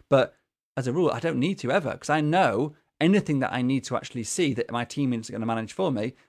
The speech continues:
will pop in to a, a, a task on my task board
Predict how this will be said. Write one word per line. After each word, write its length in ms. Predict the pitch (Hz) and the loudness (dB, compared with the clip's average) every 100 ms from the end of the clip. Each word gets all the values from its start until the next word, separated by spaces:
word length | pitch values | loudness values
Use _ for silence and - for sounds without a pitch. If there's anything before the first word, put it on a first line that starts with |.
| - | -10
will 100 | 127 | -10
pop 280 | - 143 139 | -4 -4 0
in 220 | 123 107 - _ - | 0 0 -8 _ -4
to 140 | 123 | 0
a, 200 | 113 113 | 2 0
a, 240 | - 110 - | -4 -4 -6
a 60 | |
task 360 | - 135 107 - | -6 -8 -8 -8
on 80 | 110 | -6
my 120 | 107 | -6
task 260 | 107 104 - | -6 -10 -8
board 260 | 101 101 | -8 -8